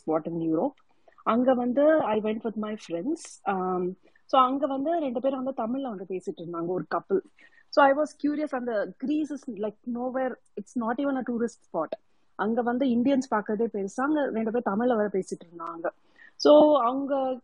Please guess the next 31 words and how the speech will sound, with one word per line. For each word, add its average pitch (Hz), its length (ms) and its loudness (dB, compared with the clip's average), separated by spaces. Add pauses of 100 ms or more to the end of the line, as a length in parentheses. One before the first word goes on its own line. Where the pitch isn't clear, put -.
பேசும்போது, 254 520 -4
"ஓ, 262 220 -4
அங்கிள், 226 280 -10
ஆன்ட்டி, 208 320 -8
எங்க, 208 340 -2
எந்த 202 240 -4
ஊர்ல 196 220 -2
இருந்து 190 220 -4
வரீங்கன்னு?" 190 420 -6
கேட்டப்ப, 302 500 0
they 262 100 8
said 233 380 0
that 185 140 0
they 190 100 -4
have 185 160 -4
been 190 120 -6
living 180 260 -14
in 180 120 -20
London. 175 400 -8 (360)
So 233 420 6
I 208 160 2
was 208 180 -2
happy. 226 420 -2 (360)
Just 233 260 -4
introduce-லாம் 202 580 -4
பண்ணிக்கிட்டோம். 185 440 -4 (460)
So, 311 500 4
<laughs> 262 800 -2
பேசி 359 360 0
முடிச்ச 302 340 0
உடனே, 294 420 -4